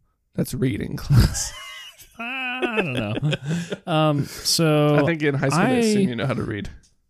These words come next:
Speaker 2: I feel like she, she left us two reviews. I really
Speaker 1: No,
Speaker 2: do.
Speaker 1: I just went back and looked through. There's no other ones by her.
Speaker 2: She deleted it and left a new one, so she'd be entered into our contest, I
Speaker 1: No,
Speaker 2: think.
Speaker 1: she didn't.
Speaker 2: I thought I, she left a
Speaker 1: She
Speaker 2: review
Speaker 1: kept,
Speaker 2: about
Speaker 1: she kept telling us how she wanted to leave a review,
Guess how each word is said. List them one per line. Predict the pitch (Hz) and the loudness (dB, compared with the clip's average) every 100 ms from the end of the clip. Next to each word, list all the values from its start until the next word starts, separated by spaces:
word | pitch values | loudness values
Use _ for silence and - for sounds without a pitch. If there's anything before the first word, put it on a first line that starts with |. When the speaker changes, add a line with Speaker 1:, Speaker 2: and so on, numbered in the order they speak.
| _ | _
Speaker 2:
I | 139 | -6
feel | - 202 | 0 2
like | 190 - - _ _ _ _ _ | 0 -4 -20 _ _ _ _ _
she, | - - - _ _ _ _ | -10 -10 -10 _ _ _ _
she | - 135 | -4 0
left | 110 107 | 0 -2
us | - | -6
two | - 95 | -4 -2
reviews. | 82 80 73 - - _ | -2 -4 -6 -8 -12 _
I | 143 | -2
really | 131 113 | 2 2
Speaker 1:
No, | 156 240 | 2 0
Speaker 2:
do. | 220 | 0
Speaker 1:
I | 180 | -2
just | 160 190 | -2 0
went | 190 | 0
back | 180 180 | 0 2
and | 180 | 2
looked | 175 | 2
through. | 202 160 | 2 2
There's | 147 147 | 2 2
no | 151 | 2
other | 180 190 | 4 2
ones | 131 131 | 2 0
by | 135 | 0
her. | 131 214 | 2 4
Speaker 2:
She | 214 | 4
deleted | 190 156 139 131 | 4 4 4 2
it | 113 | 0
and | 120 | 0
left | 120 117 120 | 0 0 2
a | |
new | 113 | 2
one, | 107 104 | 2 0
so | - | -2
she'd | - 110 | -2 0
be | 107 | 0
entered | 104 104 | 2 0
into | 101 98 | 0 0
our | 90 | -2
contest, | 87 87 90 76 - | -2 -4 -2 -4 -2
I | 160 | 0
Speaker 1:
No, | 254 | 0
Speaker 2:
think. | 226 - | -2 -4
Speaker 1:
she | - 143 | -4 -2
didn't. | 214 302 - - - - _ _ _ | 0 -2 -6 -10 -10 -20 _ _ _
Speaker 2:
I | - | -2
thought | 190 285 285 | 0 0 2
I, | 277 240 190 | 2 0 -2
she | - 214 | -2 0
left | 214 214 - | 2 0 0
a | 233 | 0
Speaker 1:
She | |
Speaker 2:
review | 226 165 170 175 | 2 4 4 4
Speaker 1:
kept, | 175 | 2
Speaker 2:
about | 165 156 160 147 - | 2 2 2 0 -4
Speaker 1:
she | 180 | -2
kept | 190 190 | 0 0
telling | 170 175 | 0 0
us | 147 | -2
how | 143 | -4
she | 135 | -2
wanted | 139 139 | 0 0
to | |
leave | 131 139 | 0 0
a | 135 | 0
review, | 123 135 143 127 139 | 0 0 0 0 -2